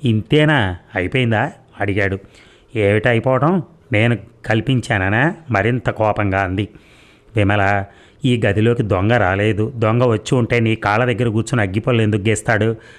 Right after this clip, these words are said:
బల్ల మీద ఉన్న చేతి గడియారం, మనీ పర్సు తీసుకుని పెట్టెలు తెరిచి వెతికి అన్నీ పట్టుకుపోతాడు. నీ దగ్గరకు వచ్చి ఉంటే కనీసం నీ మెడలో గొలుసు తీసుకోవటానికి ప్రయత్నిస్తాడు కానీ కాళ్ళ దగ్గర కూర్చుని అగ్గిపుల్ల ఎందుకు గీస్తాడు?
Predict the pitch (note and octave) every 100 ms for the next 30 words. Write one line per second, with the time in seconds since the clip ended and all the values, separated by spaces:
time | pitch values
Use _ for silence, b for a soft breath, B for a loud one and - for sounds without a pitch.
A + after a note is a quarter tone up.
0 | B - G#2 A#2+ A#2+ A2 A2 A#2 - B2+
1 | B2+ A#2 A2 G#2+ G#2 A#2+ A2+ A2 B2 A#2+
2 | A#2 C3 G#2 G#2+ - C3+ D#3 B B B
3 | B2 A2+ C3+ A#2 A#2+ A2+ C3 A2+ - -
4 | A2 F#2+ G2 A#2 A#2 - G#2+ G#2+ G#2 G#2+
5 | G2 F#2+ B B B - A#2+ A2+ A2+ C3+
6 | C#3+ A#2+ C#3 B2 A#2+ A2 A2+ C#3+ D3 C3
7 | A#2 A2+ A#2 C3 A#2 C#3 - B2+ - A2
8 | A#2+ A2 A2+ A2 B2+ B2 - A2 G#2 G#2
9 | A2 G#2 A2 A#2+ A2 A#2 G#2+ - A#2+ G2+
10 | G#2 - A#2+ A2 G#2+ G#2+ G#2 - G2+